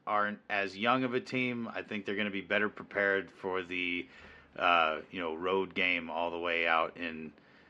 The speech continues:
in, uh, Europe. Uh, so I, I think the Falcons are just gonna be better prepared for this one. I, I don't have a lot to go off. I mean, this is, this is bad against not great,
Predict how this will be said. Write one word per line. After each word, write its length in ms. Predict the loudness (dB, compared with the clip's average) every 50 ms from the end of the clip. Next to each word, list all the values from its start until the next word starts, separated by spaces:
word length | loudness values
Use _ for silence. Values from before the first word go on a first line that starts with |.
| -20 _ -20 _
in, 300 | -6 -4 -4 -4 -4 -2
uh, 260 | 0 0 0 0 0 -2 -6 -4
Europe. 440 | -2 -2 0 0 -2 -2 -4 -8 -14 -16 -18 -20 -20 -20 -20 -20 -20 -20 _ -8
Uh, 400 | -2 2 4 6 6 6 4 2 -2 -6 -12 -16
so 360 | -4 2 4 4 6 4 2 2 2
I, 200 | 2 2 2 2 2
I 140 | 0 0 0
think 260 | 0 -4 -4 -4 -4
the 80 | -6 -4
Falcons 520 | 0 2 4 4 2 0 -4 -10 -8 -8 -8
are 100 | -8 -8
just 320 | -8 -8 -8 -8 -10 -10 -8
gonna 420 | -6 -4 -2 -2 -2 -2 -2 -4 -8 -14 -20 -20 -20 _ _ _ _ -20 -6 -4
be 100 | -4 -2
better 220 | 0 0 2 2 2
prepared 420 | -2 -4 -4 0 0 0 0 0 -2
for 80 | -4 -4
this 220 | -4 -6 -6 -4
one. 320 | -2 -2 -2 -2 -4 -10 -14 -18 _ -8
I, 300 | -4 -2 0 0 0 -2
I 40 | -2
don't 240 | -2 -2 -2 0 0
have 160 | 0 -2 -2
a 40 | 0
lot 220 | 2 2 0 2
to 100 | 0 -4
go 160 | -4 -2 0 2
off. 280 | 2 2 2 0 -2 -6
I 60 | -6
mean, 140 | -6 -6 -6
this 180 | -6 -8 -8 -10
is, 240 | -12 -12 -12 -14 -16 -16 -18 -18 -20 -20 -20 -20 -20 -20 _ _
this 200 | -10 -10 -8 -8
is 120 | -12 -14
bad 460 | -10 -2 2 4 6 8 8 6 6 2
against 500 | 0 -4 -4 -8 -8 -8 -10 -14 -14 -8
not 280 | -4 -2 -2 -2 -2 -4
great, 440 | -4 -2 0 0 0 -2 -4 -6